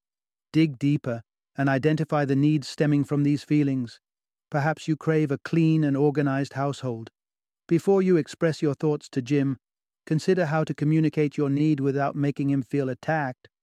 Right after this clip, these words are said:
or blamed. Frame your feelings into a clear, honest, and empathetic request. "Jim,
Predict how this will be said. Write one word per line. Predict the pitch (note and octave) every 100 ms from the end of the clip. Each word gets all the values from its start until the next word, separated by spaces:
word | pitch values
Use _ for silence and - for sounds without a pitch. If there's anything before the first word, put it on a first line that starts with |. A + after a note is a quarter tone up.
| -
or | D3
blamed. | C3 D3 C#3+ B2 G#2+ _ _ _ _ _ _ _ _ _ _ _ _ _
Frame | - F3 G#3 G#3+
your | F3+
feelings | - E3+ F3 E3+ D3
into | C#3+ C#3
a | C3+
clear, | - D#3 E3 E3 E3 -
honest, | D3 D#3 D3+ D3 -
and | B2+ -
empathetic | D3 D3 C3+ C#3+ C3 C3+
request. | C#3 - C#3 A#2+ G#2 - _ _ _ _ _ _
"Jim, | - D#3+ B2+ A2+